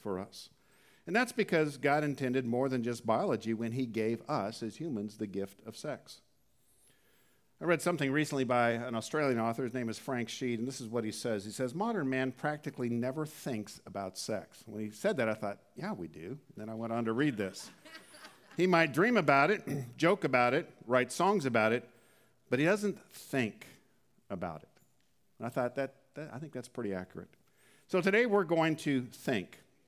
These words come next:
about sex. Not our thoughts. We're gonna focus on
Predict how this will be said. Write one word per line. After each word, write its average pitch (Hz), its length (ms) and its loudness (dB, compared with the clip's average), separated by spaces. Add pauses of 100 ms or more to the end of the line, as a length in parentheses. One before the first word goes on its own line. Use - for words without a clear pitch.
(300)
about 95 280 -4
sex. - 500 -8 (600)
Not 196 160 4
our 202 160 6
thoughts. - 560 -2 (280)
We're 120 100 -2
gonna 156 140 0
focus 143 400 -2
on 113 440 0